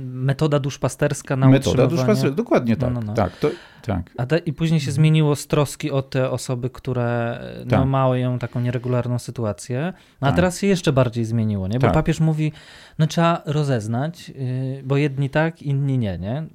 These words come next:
Speaker 2: Znaczy, tak, bo, mm, o tym już Jan Paweł drugi też wspomina, nie? Że, y, że jednak ym, są bardzo różne powody, dla których ludzie żyją w ponownych związkach.
Speaker 1: Mhm.
Speaker 2: Dla, dla których trwają w ponownym związku.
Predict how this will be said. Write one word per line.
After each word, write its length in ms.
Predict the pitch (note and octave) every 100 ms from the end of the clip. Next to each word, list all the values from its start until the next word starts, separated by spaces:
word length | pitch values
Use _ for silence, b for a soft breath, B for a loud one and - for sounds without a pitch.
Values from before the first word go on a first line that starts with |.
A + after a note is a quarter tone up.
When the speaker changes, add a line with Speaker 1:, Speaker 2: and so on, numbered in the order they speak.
| B2+
Speaker 2:
Znaczy, 440 | B2+ A#2+ C3 - -
tak, 240 | F#2+ D#2
bo, 280 | G#2 G#2+ - - C#4+ G3
mm, 600 | G#2+ G#2 A2 G#2+ A2 G#2+ B B -
o 100 | C3+
tym 200 | F3 C#3
już 160 | C#3+
Jan 160 | D3 C#3
Paweł 200 | C#3 C3
drugi 220 | B2 C3
też 180 | B2 A2+
wspomina, 600 | - - A#2+ A2 E2+ - -
nie? 280 | - A#2 B2
Że, 520 | G#2+ G2 G2 G2+ - _ _
y, 440 | C3 G#2 G2+ A#2+ - A#3+
że 200 | G#2 G#2+
jednak 480 | G#2+ B2 C3+ - - _ _ _ - -
ym, 540 | F#3+ B2+ A2 G#2 G#2+ -
są 300 | - A2+ G#2+
bardzo 360 | B2+ C3 B2+
różne 580 | B2 C3+ B2+ B2 B2 A#2+ -
powody, 400 | A2+ A#2 C#3+ D3+
dla 140 | A#2+
których 320 | A#2 A#2 A#2 A#2+
ludzie 200 | A2+ A2+
żyją 300 | B2 B2 A2
w 60 |
ponownych 400 | - G2+ G2 F#2+
związkach. 680 | G2+ F#2 E2 - - G2+ _
Speaker 1:
Mhm. 420 | C3+ - B2+ C3 E3+ B B B B B B -
Speaker 2:
Dla, 140 | G2+
dla 240 | F#2+ - G2
których 260 | G#2 F#2+
trwają 480 | - - A2+ C#3 C3+
w 40 |
ponownym 440 | C3+ B2 A2+ A#2 A#2
związku. 720 | A2 A2 G#2+ - - G2